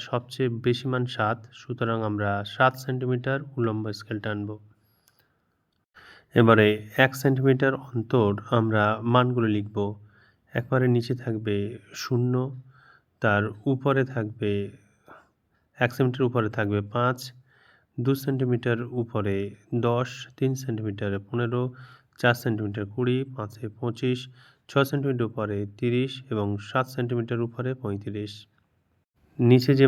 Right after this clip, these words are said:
মানগুলো লেখা হচ্ছে এখানে শ্রেণী সীমানা, জনঘনত্ব প্রতি বর্গ কিমিতে। অন্যদিকে বাম দিকে যে মানগুলো লেখা হয়েছে এগুলি হলো ক্রমযৌগিক পরিসংখ্যা, এখানে রাজ্যের সংখ্যা উল্লেখ আছে।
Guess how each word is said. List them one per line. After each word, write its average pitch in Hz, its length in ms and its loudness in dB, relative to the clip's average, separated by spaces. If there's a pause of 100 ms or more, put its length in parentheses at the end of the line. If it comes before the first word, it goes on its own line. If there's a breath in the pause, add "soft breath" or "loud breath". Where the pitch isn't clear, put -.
মানগুলো 123 360 8
লেখা 113 200 0
হচ্ছে 104 240 -2 (220)
এখানে 104 260 -2 (120)
শ্রেণী 123 300 0
সীমানা, 123 340 2 (340)
জনঘনত্ব 139 500 0 (120)
প্রতি 110 220 -4
বর্গ 104 340 -2
কিমিতে। 104 360 -4 (880 soft breath)
অন্যদিকে 127 440 4 (280)
বাম 123 160 4 (100)
দিকে 135 180 -2 (120)
যে 110 80 0
মানগুলো 101 480 0 (320)
লেখা 123 240 -2
হয়েছে 123 360 -2 (640 loud breath)
এগুলি 131 320 4
হলো 101 280 2 (640)
ক্রমযৌগিক 123 840 2 (220)
পরিসংখ্যা, 110 640 -2 (580 soft breath)
এখানে 107 300 0
রাজ্যের 104 440 2
সংখ্যা 120 360 -2
উল্লেখ 98 220 -2 (100)
আছে। 101 240 -10